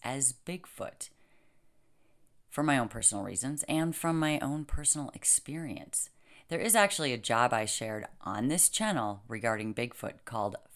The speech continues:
Finding Bigfoot. You can go ahead and search for that after this if you'd like. But why my pause on this Bigfoot experience that this couple shared?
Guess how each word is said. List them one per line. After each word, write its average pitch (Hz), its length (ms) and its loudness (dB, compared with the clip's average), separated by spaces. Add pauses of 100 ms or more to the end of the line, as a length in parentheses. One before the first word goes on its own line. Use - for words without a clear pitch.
Finding 165 500 -2
Bigfoot. - 600 -10 (1300)
You 135 100 -2
can 127 300 0
go 135 180 2
ahead 131 200 0
and 117 100 2
search - 340 2
for - 80 -8
that 104 320 -2 (140)
after 107 540 -8 (120)
this - 480 0
if - 160 -12
you'd 101 140 -8
like. - 420 -4 (1160)
But - 100 -8
why 202 280 2
my 220 260 4
pause 123 800 2 (200)
on 107 360 -6
this 180 360 8 (240)
Bigfoot 123 380 -2
experience 104 800 2 (100)
that - 280 -10
this 165 260 8
couple 143 400 -8
shared? - 560 -6